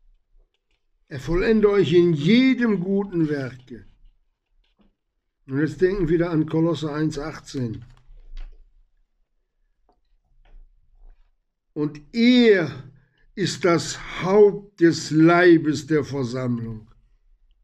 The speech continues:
Und der Widerspruch dabei, das sind, der sind wir. Wir sind die Christus Widersprechenden.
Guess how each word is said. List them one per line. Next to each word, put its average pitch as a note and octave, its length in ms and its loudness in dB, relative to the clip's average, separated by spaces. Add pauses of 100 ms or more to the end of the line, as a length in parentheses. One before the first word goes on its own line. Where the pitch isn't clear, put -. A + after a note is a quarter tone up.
(4000)
Und E3 200 -8
der D3+ 200 0
Widerspruch G#3 760 0
dabei, E3 680 -2
das G3+ 200 -2
sind, G#3 280 0
der A3+ 220 0
sind F3+ 340 0
wir. C4+ 540 0 (1300)
Wir B3 520 2
sind A#3+ 400 0
die A#3 180 0
Christus G3+ 720 -4
Widersprechenden. G#3 1400 -4